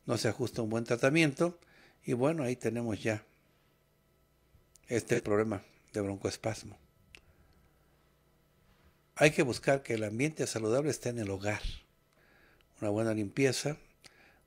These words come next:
mantener el hogar limpio y libre de polvo y moho. Hay que evitar las infecciones respiratorias también, ¿no? Es higiene, ¿no? Lavarse las manos con frecuencia y evitar,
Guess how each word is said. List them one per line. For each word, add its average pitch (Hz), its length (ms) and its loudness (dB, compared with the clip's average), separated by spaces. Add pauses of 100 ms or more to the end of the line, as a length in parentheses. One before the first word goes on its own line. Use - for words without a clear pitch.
mantener 113 400 0
el 113 100 2
hogar 110 220 2
limpio 131 400 0
y 113 40 0
libre 110 180 4
de 104 80 4
polvo 117 340 2
y 113 60 2
moho. 143 420 0 (2750)
Hay 131 140 6
que 131 100 0
evitar 113 320 0
las 98 180 -4
infecciones 101 400 -4
respiratorias 98 680 -4
también, 98 440 -6
¿no? 120 120 -14 (1500)
Es 165 200 2
higiene, 135 460 2
¿no? 139 160 -8 (920)
Lavarse 127 380 4
las 110 160 0
manos 117 220 -4
con 101 200 -8
frecuencia 156 760 0 (1300)
y 151 140 4
evitar, 120 520 4